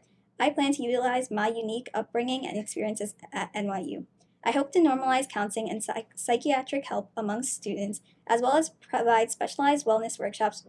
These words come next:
for minority groups who might be detrimentally affected by the discrimination or oppression they take on in the classroom, workplace, or at home. Especially with a future career in law, emotional and psychological intelligence is a vital skill for connecting with clients,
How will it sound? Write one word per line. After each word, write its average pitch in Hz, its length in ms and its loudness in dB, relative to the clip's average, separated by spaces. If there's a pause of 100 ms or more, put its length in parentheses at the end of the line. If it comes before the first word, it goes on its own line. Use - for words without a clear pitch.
for 233 100 -2
minority 226 480 2
groups 208 380 -2 (240)
who 240 80 -2
might 269 180 2
be 294 120 0
detrimentally 233 760 0
affected - 460 -2
by 208 140 4
the 208 80 -2
discrimination 214 920 -4 (300)
or 254 120 4
oppression 247 400 -2
they 208 160 2
take 208 260 -2
on 208 160 0
in 202 100 -4
the 208 80 -6
classroom, 285 400 2
workplace, 226 540 2
or 214 80 2
at - 120 -2
home. 202 240 -12 (440)
Especially 277 480 2
with 294 160 2
a 247 80 2
future 240 300 0
career 233 340 4
in 214 240 0
law, 202 280 2 (120)
emotional 247 400 2
and 277 140 0
psychological 233 560 0
intelligence 226 600 -4 (300)
is - 100 -8
a 226 60 2
vital 226 220 4
skill 240 260 -2
for 226 140 -4
connecting 214 500 -4
with 208 240 -6
clients, 254 400 0